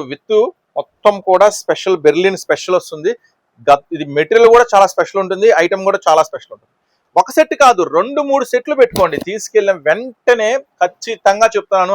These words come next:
హండ్రెడ్ పర్సెంట్ రాసి పెట్టుకోండి. మీరు తీసుకెళ్ళిన వెంటనే స్పెషల్ ఐటమ్ తొందరగా సేల్ అయిపోతుంది. ఆ తర్వాత మళ్ళీ మీరు ఫోన్ చేసి, "నాకు రెండు సెట్లు కావాలి,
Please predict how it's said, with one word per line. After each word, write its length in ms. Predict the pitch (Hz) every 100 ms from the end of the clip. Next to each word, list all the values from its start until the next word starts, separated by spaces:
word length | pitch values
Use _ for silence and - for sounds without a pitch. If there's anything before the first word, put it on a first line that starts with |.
| 170
హండ్రెడ్ 220 | 160 180 180
పర్సెంట్ 260 | 170 165 139
రాసి 180 | 143 -
పెట్టుకోండి. 440 | 160 - 147 135 196 - _ _ -
మీరు 140 | 190 196
తీసుకెళ్ళిన 360 | 233 - 254 208
వెంటనే 320 | 180 247 247 247
స్పెషల్ 480 | - - 185 - 247 226
ఐటమ్ 200 | 202 196 220
తొందరగా 380 | 185 202 233 233 -
సేల్ 160 | 165 131
అయిపోతుంది. 340 | 113 107 107 117
ఆ 20 | 151
తర్వాత 280 | 175 180 190 180
మళ్ళీ 180 | 175 185 170
మీరు 140 | 160 -
ఫోన్ 160 | 170 180
చేసి, 220 | 170 175 - _ _
"నాకు 220 | 156 160 151
రెండు 180 | 160 180
సెట్లు 220 | 208 202 190
కావాలి, 220 | 180